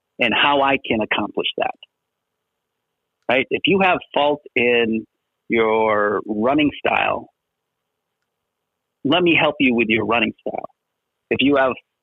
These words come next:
you know, if you wanna get better at three-person mechanics, you know, 'cause you have difficulty rotating at the lead to ball side, well, let me help you with that, right? Being an instructional chair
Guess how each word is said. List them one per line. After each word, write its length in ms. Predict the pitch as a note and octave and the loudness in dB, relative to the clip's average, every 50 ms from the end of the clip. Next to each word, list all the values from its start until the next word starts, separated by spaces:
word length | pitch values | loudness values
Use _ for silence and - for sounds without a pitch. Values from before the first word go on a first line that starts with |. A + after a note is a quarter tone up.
| _ | _
you 120 | - C3+ B2+ | -2 -2 0
know, 200 | A#2+ A#2 A#2 A#2 | 0 0 0 0
if 60 | A2+ - | 0 0
you 60 | C3+ | 0
wanna 240 | C3 D3 D3+ D#3+ D#3 | 0 0 0 0 0
get 200 | D3 C#3 - - | 0 0 0 0
better 280 | - C#3 C3 B2+ B2+ A2 | 0 0 2 2 2 2
at 140 | A2+ G#2+ - - | 0 0 -2 -2
three-person 560 | - C3+ C3+ - - C3+ C3+ B2+ - - A#2 | -2 -2 -2 -2 0 -2 -2 -2 -2 -2 -4
mechanics, 600 | G#2+ A2 - - - B2+ B2+ B2+ B2+ A#2+ - - - - - _ _ _ _ _ _ _ _ _ _ _ _ _ _ - | -2 -2 -2 -2 0 0 2 2 0 -2 -2 -6 -12 -20 -20 _ _ _ _ _ _ _ _ _ _ _ _ _ _ -4
you 80 | A2 | -2
know, 220 | G#2+ A2 A2 G#2+ - | 0 0 0 -2 -2
'cause 120 | - A2+ G2+ | -2 -2 -2
you 260 | F#2+ G2+ A2 A#2 A#2 | -4 -4 -2 0 0
have 200 | A#2 A#2 A#2 - | 0 0 -2 -2
difficulty 760 | - C3 B2 - A#2+ - - A#2 A2 - - - A#2 A2 G#2+ G2 | -2 -2 -2 -2 -2 -2 -2 -2 -2 -2 -4 -2 -2 -2 0 0
rotating 540 | A#2 A#2+ A2 - - - A2 A2 A2+ A2+ A2+ | 0 -2 -2 -2 -2 -2 0 0 0 0 -2
at 120 | A2 G#2+ - | -2 -2 -4
the 80 | A2 | -4
lead 280 | G#2+ G#2+ A#2 A2+ A2+ G#2 - | -2 0 0 0 0 -2 -4
to 80 | G#2+ | -6
ball 340 | F2+ - G#2+ A2 A2 G#2 - _ - | -4 -2 -2 -2 -2 -4 -6 _ -4
side, 380 | A2 G#2+ G#2 G#2 G#2+ G#2 G#2+ - _ _ _ _ _ _ _ _ _ _ | -2 -2 0 0 -2 -2 -6 -10 _ _ _ _ _ _ _ _ _ _
well, 100 | - D#3+ | -2 0
let 100 | F3+ F3+ | 0 2
me 120 | F3+ E3 D3 C3+ | 2 0 0 0
help 180 | D#3 E3 E3 - | 0 -2 -4 -4
you 100 | - G#2+ F#2+ | -4 -6 -4
with 120 | - - - | -6 -4 -4
that, 160 | - - - _ _ _ _ _ _ _ _ _ _ _ _ _ _ _ - | -4 -4 -4 _ _ _ _ _ _ _ _ _ _ _ _ _ _ _ -6
right? 280 | G#2+ A2 A#2+ B2+ - - - - - B2+ G#2 | -2 -2 0 0 -2 -4 -10 -10 -6 -4 -2
Being 200 | G2 D#3 E3+ D#3+ | 0 0 2 2
an 60 | D#3 C#3 | 2 2
instructional 520 | B2 - - D#3 D#3 - - - A#2+ A2 | 0 0 0 -2 -2 -2 -2 -2 -2 -2
chair 300 | - - A2+ A2 G#2+ G#2+ | -2 -2 0 0 0 -2